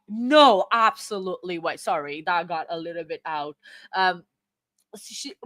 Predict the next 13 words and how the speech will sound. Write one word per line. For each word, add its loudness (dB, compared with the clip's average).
she -4
probably 0
is, -2
but -2
I 2
am -4
mortified 0
right -4
now. -2
Oh, -8
I'm -4
so -10
sorry. -6